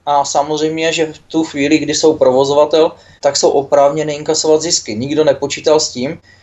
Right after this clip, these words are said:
že se objeví kolaborace politiků, kteří přijdou s tím, že pokoutně a protiprávně, bez toho, že to umožňuje zákon, ty akcie nebo hlasovací práva na někoho vyvedou, samozřejmě ne zadarmo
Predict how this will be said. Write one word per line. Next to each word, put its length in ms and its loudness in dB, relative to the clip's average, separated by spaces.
že 160 -4
se 240 4
objeví 400 2
kolaborace 560 2
politiků, 680 -4
kteří 540 0
přijdou 360 2
s 100 -2
tím, 220 -6
že 100 2
pokoutně 800 0
a 140 -2
protiprávně, 1000 2
bez 260 2
toho, 220 0
že 140 0
to 200 2
umožňuje 540 -2
zákon, 480 2
ty 220 2
akcie 440 2
nebo 240 2
hlasovací 540 0
práva 640 2
na 100 -4
někoho 380 2
vyvedou, 800 4
samozřejmě 540 -2
ne 160 2
zadarmo 680 2